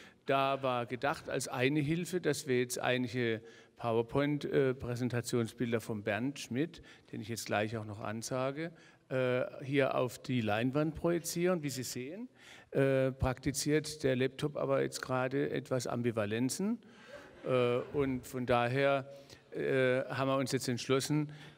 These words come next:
ihn lieber darin zu respektieren und ihn zu, äh,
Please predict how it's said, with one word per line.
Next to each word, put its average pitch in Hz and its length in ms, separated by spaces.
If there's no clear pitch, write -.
ihn 139 320
lieber 143 260
darin 131 300
zu 143 100
respektieren 139 800
und 147 180
ihn 143 160
zu, 139 140
äh, 123 480